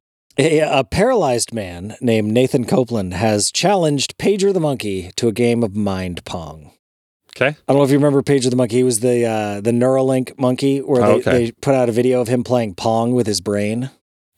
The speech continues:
Speaker 2: Oh, no.
Speaker 1: Yeah, he's sitting there slurping on a banana smoothie and playing pong with his mind.
Speaker 2: A monkey?
Speaker 1: A monkey, yep.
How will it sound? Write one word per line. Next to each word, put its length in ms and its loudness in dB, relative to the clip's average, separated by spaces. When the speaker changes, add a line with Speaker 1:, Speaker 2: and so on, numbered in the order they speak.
Speaker 2:
Oh, 340 2
no. 380 2
Speaker 1:
Yeah, 180 -2
he's 140 0
sitting 140 -2
there 100 4
slurping 500 -2
on 100 0
a 40 -2
banana 320 2
smoothie 480 -2
and 100 -8
playing 300 -2
pong 560 -2
with 220 2
his 140 0
mind. 540 -6
Speaker 2:
A 60 2
monkey? 500 2
Speaker 1:
A 80 0
monkey, 400 0
yep. 140 -8